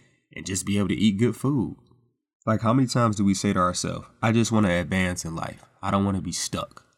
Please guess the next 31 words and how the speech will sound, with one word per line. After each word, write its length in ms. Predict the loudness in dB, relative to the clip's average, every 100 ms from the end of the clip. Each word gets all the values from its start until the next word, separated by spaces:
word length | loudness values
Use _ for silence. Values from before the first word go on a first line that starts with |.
| _ _ _ _ _ _ _ _ _ _ _ _
Now, 120 | 4 4
the 40 |
extreme 580 | 4 0 0 4 6 6
of 120 | 4
this 420 | 4 4 2 -4 -2
is 180 | -2 2
like 280 | 0 0
the 80 | -4
Illuminati 680 | 2 4 4 2 0 -2 -4
stuff. 440 | -6 -8 -12 -14
Like, 200 | -14 -4
you 80 | 0
sell 340 | 2 2 4
your 140 | 4 2
soul 340 | 2 2 2
for 160 | -2 -6
riches. 680 | -4 -4 -4 -10 -12 -16 -18 _ _ _ _ _
And 140 | 4 4
I'm 120 | 6
not 160 | 2
here 180 | 2 2
to 120 | 2
debate 400 | 2 2 4 4
if 100 | 2
the 80 | 0
Illuminati 520 | 0 2 4 2 2
is 140 | 2 0
real 460 | 0 2 0 -2 -8 _ _ _ _
or 120 | -2
not, 360 | 2 2 2 2
but 220 | 0 0